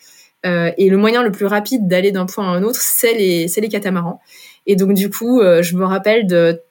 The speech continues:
trajets, euh, pour aller à l'école où j'étais comme ça, euh, cheveux au vent, en voyant les dauphins à côté de moi.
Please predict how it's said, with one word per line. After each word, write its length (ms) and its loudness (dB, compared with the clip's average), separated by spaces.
trajets, 680 2
euh, 280 2
pour 260 -4
aller 180 2
à 80 2
l'école 640 2
où 160 0
j'étais 300 -2
comme 180 -2
ça, 380 0
euh, 40 0
cheveux 500 0
au 60 4
vent, 380 0
en 180 -2
voyant 400 0
les 140 -2
dauphins 640 -2
à 200 0
côté 300 -4
de 300 -18
moi. 100 -18